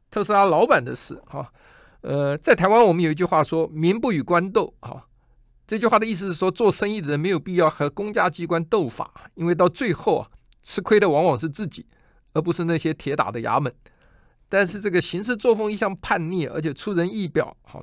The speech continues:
这行为层出不穷的，就是特斯拉电动车的总裁马斯克，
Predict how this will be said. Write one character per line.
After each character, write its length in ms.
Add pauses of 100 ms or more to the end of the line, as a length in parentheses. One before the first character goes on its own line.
这 260
行 260
为 220 (600)
层 200
出 140
不 140
穷 200
的， 140 (240)
就 140
是 260 (420)
特 160
斯 140
拉 160
电 260
动 160
车 120
的 100
总 240
裁 240
马 180
斯 160
克， 240